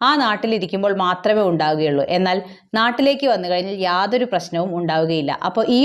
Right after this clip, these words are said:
ഒരു പ്രശ്നം കാരണം പ്രവാസ ജീവിതത്തിലേക്ക് ചേക്കേറി അവിടുന്ന് ജോലിക്ക് പോകാൻ കഴിയാതെ ജോലി ഉപേക്ഷിക്കേണ്ടി വന്ന ഒരുപാട് ആളുകളുണ്ട്.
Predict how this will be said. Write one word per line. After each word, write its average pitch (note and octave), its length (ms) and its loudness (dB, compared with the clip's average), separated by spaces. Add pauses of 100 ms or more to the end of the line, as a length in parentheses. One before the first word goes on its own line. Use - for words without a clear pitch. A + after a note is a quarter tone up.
ഒരു - 160 0
പ്രശ്നം G#3+ 400 -2
കാരണം E3 300 -2 (360)
പ്രവാസ G3 360 2 (140)
ജീവിതത്തിലേക്ക് F#3+ 580 -2
ചേക്കേറി E3+ 500 0 (160)
അവിടുന്ന് F#3 360 0 (160)
ജോലിക്ക് G3 400 2 (100)
പോകാൻ F3 360 2
കഴിയാതെ E3+ 380 0 (120)
ജോലി G#3+ 280 2 (100)
ഉപേക്ഷിക്കേണ്ടി F3+ 680 -2
വന്ന F#3 160 0 (140)
ഒരുപാട് G#3+ 420 4
ആളുകളുണ്ട്. E3 480 0